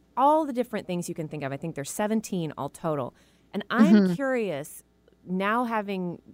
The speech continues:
Speaker 1: visited with elders in every different corner, what were any trends that you noticed by region? Or did you notice any trends?
Speaker 2: Hmm. Not by region, no.
Speaker 1: Hmm.
Speaker 2: Um,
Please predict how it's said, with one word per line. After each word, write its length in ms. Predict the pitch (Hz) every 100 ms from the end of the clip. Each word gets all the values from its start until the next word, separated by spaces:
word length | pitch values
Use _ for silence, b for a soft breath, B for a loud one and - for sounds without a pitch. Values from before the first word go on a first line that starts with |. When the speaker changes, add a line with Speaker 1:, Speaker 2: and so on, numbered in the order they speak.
| -
Speaker 1:
visited 480 | 160 190 196 196
with 140 | 165 165
elders 600 | 151 147 139 139 - - _
in 140 | - 165 -
every 380 | 185 180 185 180
different 400 | 165 156 160 -
corner, 420 | - 151 135 135 b b _
what 340 | 190 247 285 -
were 200 | 285 277
any 300 | 226 226 190
trends 640 | - - 170 170 147 -
that 180 | 147 -
you 140 | 151
noticed 460 | 143 143 156 139 -
by 160 | 127
region? 560 | 131 131 143 135 117 - _ 175
Or 80 |
did 200 | 170 196
you 200 | 165 - - -
notice 240 | 117 -
any 140 | 120
trends? 320 | 113 113 - -
Speaker 2:
Hmm. 520 | 208 214 196 185 170 - - - - _ _ B B B -
Not 240 | 226 226
by 120 | 254
region, 680 | 240 214 214 185 160 151 165
no. 400 | 185 202 190 170 -
Speaker 1:
Hmm. 60 |
Speaker 2:
Um, 340 | 180 190 180